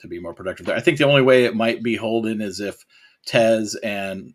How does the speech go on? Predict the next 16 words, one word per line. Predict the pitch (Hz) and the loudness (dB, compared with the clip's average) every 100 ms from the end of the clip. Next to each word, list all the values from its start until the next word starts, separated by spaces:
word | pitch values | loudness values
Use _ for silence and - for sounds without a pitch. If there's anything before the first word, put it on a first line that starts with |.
| - | -14
and | 101 98 | -10 -6
Hudson | - - 101 98 | -6 -6 -8 -8
maybe | 95 92 | -10 -8
split | - 120 117 117 | -8 -2 -2 0
more | 110 | -2
of | 104 | -2
the | 95 | -4
time | 104 98 95 | -4 -4 -6
at | 92 | -6
that | 92 - | -6 -6
spot | - 95 95 | -6 -4 -4
where | 95 | -6
neither | 101 107 101 | -6 -6 -4
one | 101 | -4
of | 101 95 | -6 -6
them | 92 90 | -8 -10